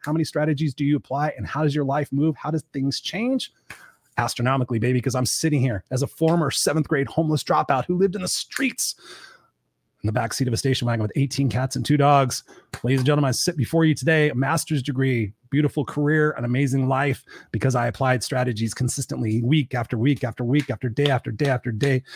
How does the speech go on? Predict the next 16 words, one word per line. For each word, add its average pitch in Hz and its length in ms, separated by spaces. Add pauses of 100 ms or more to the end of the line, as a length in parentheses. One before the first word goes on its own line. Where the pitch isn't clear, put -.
(220)
through 143 80
the 120 100
challenging 175 420
times, 160 280
through 139 120
the 135 60
great 165 280
times, 156 340
to - 80
be 127 120
sitting 156 300
in 139 100
front 143 180
of 139 60
you 135 80
today, 127 340